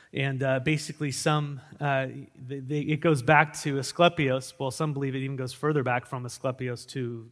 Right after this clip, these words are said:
Numbers, to the Bible. And so there's kind of perversions of things. But basically the sick and the diseased for all Rome would come there to get relief. Uh, William Barclay describes the following situation.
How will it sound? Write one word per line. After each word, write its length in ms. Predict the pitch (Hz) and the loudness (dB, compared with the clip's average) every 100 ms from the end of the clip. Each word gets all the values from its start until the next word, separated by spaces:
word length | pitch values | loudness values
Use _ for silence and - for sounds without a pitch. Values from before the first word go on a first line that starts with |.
| - | -8
Numbers, 640 | 135 135 120 110 - - _ - - - | -4 -2 -4 -6 -12 -16 _ -20 -20 -20
to 100 | - | -4
the 80 | 131 | 2
Bible. 540 | 127 135 127 113 110 123 | 6 6 4 -2 -6 -10
And 100 | 113 | -10
so 140 | 131 | -8
there's 240 | 120 113 | -8 -10
kind 180 | - 131 | -8 -10
of 140 | 117 - - | -10 -16 -4
perversions 520 | 139 127 127 117 120 | -2 0 -4 -4 -10
of 120 | 117 | -10
things. 360 | - 127 120 - - - - 170 | -10 -10 -10 -16 -20 -20 -2 6
But 160 | 180 | 6
basically 460 | 254 269 302 220 202 | 8 4 2 4 4
the 120 | 160 | 4
sick 400 | - 185 190 190 | 0 0 0 0
and 180 | 170 143 | -2 0
the 100 | 143 | -2
diseased 540 | 127 123 156 170 160 | -2 0 0 0 -2
for 100 | - | 2
all 180 | 147 151 | 4 6
Rome 160 | 147 147 | 4 0
would 180 | 139 | -4
come 300 | - 156 160 | -4 -2 0
there 160 | 165 175 | 0 -2
to 160 | 170 127 | -4 -2
get 240 | 147 156 | -2 0
relief. 600 | 151 131 139 208 - - _ _ _ _ _ | 0 2 2 0 -6 -20 _ _ _ _ _
Uh, 140 | 147 143 | 0 2
William 360 | 151 185 180 143 | 4 6 6 4
Barclay 420 | 139 160 - 185 | 4 4 2 -2
describes 580 | 139 - - 143 156 135 | -2 -6 0 2 2 -2
the 80 | |
following 460 | 135 - 151 156 135 | -6 -2 0 0 -4
situation. 840 | - 156 - 135 135 151 196 214 | -6 -8 -4 0 0 0 -4 -8